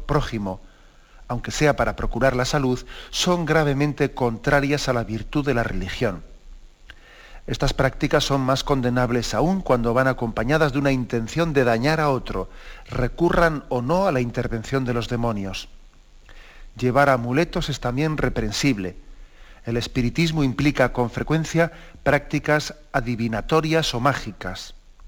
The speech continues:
Por eso la Iglesia advierte a los fieles que se guarden de él.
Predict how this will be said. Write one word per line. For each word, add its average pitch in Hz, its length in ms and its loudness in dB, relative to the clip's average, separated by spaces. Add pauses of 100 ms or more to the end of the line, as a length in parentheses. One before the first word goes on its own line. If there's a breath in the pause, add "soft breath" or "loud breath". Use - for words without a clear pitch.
(340 loud breath)
Por 123 120 -4
eso 139 180 0
la 131 80 4
Iglesia 139 320 2
advierte 127 380 0
a 110 40 0
los 101 140 -6
fieles 175 320 0
que 127 140 -2
se - 160 -4
guarden 135 420 2
de 101 160 -2
él. 85 160 -8